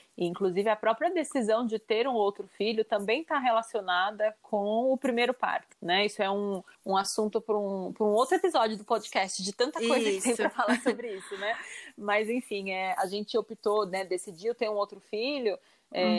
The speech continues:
Speaker 2: Uhum.
Speaker 1: e, e também para, é, ter a possibilidade de ter um novo parto, de ressignificar, de ter um parto mais legal, né? Enfim. E aí a gente procurou uma equipe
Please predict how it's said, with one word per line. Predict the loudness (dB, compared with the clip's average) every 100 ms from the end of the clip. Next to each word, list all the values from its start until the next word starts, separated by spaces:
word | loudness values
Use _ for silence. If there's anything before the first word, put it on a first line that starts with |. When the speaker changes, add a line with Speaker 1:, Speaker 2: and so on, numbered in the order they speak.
| 2
Speaker 2:
Uhum. | 0
Speaker 1:
e, | 2 2 2 2 0 -2
e | 0
também | 0 2 2 2 0 0
para, | 0 2 0 2 2 2 0 -4
é, | -6 -6
ter | 0 2 2
a |
possibilidade | 0 -2 0 2 2 2 0
de | -6
ter | 0 2 4 4
um | 2 -2
novo | -2 -4 -2
parto, | 0 2 0 -6
de | -6
ressignificar, | -2 -2 -4 -6 -8 -8 0 2 4 4
de | 0
ter | 0
um | -2
parto | 2 0 2 -6 -8 _ _ -4
mais | -2 2
legal, | 2 4 4 4 4 2
né? | 0 -2 -4 -6
Enfim. | -10 -6 -8 -8 -20 -18 -10
E | 0 2
aí | 4 2
a | 2
gente | 0 -2
procurou | -2 2 2 4 4
uma | 2 -2
equipe | -4 -4 -4 -2 -2 -4